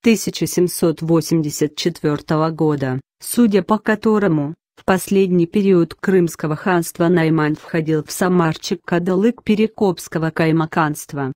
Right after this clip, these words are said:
После Российской империи, аннексия, Крым.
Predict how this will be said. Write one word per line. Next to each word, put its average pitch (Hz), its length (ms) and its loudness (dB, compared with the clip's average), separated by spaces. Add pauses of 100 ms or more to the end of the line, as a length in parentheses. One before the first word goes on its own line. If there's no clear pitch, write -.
После 202 380 2
Российской 175 720 -2
империи, 147 600 -2 (180)
аннексия, 147 760 -2 (140)
Крым. 139 400 -4